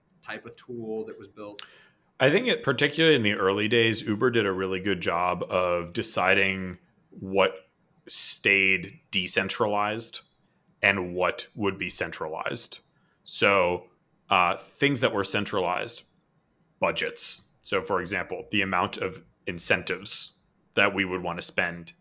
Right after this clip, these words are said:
Speaker 2: in a market for riders or drivers in a given week or month or quarter. Uh, other things that were decided centrally, headcount. You know, that made sense. That re-, like, makes relative sense. And individual managers always gonna wanna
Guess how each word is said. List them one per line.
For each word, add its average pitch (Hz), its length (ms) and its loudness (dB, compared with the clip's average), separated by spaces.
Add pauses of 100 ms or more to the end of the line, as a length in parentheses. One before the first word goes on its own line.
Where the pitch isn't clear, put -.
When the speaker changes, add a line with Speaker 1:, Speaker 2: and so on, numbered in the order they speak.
Speaker 2:
in 95 140 2
a 85 40 2
market 85 460 -4
for 101 180 -4
riders 82 360 -2
or 85 40 -6
drivers 80 520 -8
in 87 120 -10
a 80 60 -10
given 80 320 -10
week 95 240 -2 (140)
or 85 120 -10
month 82 320 -8
or - 80 -14
quarter. - 440 -16 (580)
Uh, 107 180 0
other 101 200 4
things 92 240 -4
that 90 180 0
were 85 400 -2 (300)
decided 85 440 -2
centrally, 85 600 -4 (120)
headcount. - 520 0 (260)
You 107 80 -2
know, 98 60 4
that 117 100 4
made 104 180 2
sense. - 200 -4 (160)
That 120 240 2
re-, 107 100 4 (240)
like, 104 220 0
makes 101 380 0
relative 98 440 2
sense. 127 320 0
And 101 100 -2
individual 101 520 0
managers 95 440 0
always 92 280 -2
gonna 90 180 -2
wanna 90 260 2